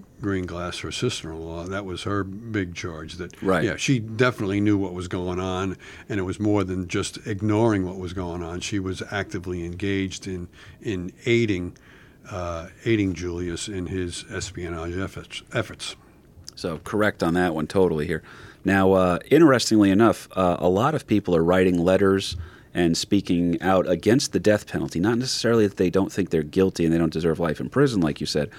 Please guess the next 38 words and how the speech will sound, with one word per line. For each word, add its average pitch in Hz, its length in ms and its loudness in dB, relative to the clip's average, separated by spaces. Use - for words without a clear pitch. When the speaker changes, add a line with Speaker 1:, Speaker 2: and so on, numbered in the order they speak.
Speaker 2:
but 92 200 4
a 87 280 4
letter 113 320 4
comes, 92 420 0
uh, 85 400 2
asking 92 440 0
for, 87 420 2
um, 82 480 0
them 92 200 0
to 87 120 0
not 95 280 0
receive 92 300 0
the 82 60 0
death 101 280 2
penalty 85 440 -2
from 104 180 0
a 101 40 2
lot 131 180 2
of 117 40 -2
very 107 160 4
famous 117 380 2
people. 147 420 -2
The 95 80 -4
biggest 151 360 2
name 127 200 4
that - 100 -4
stood 120 200 2
out 107 180 2
to 117 100 -2
me, 156 400 6
Albert 147 300 2
Einstein. 98 600 2
Okay? 139 380 0
A 110 80 -2
guy 131 200 4
who, 135 280 2
you 123 120 6
know, 110 320 0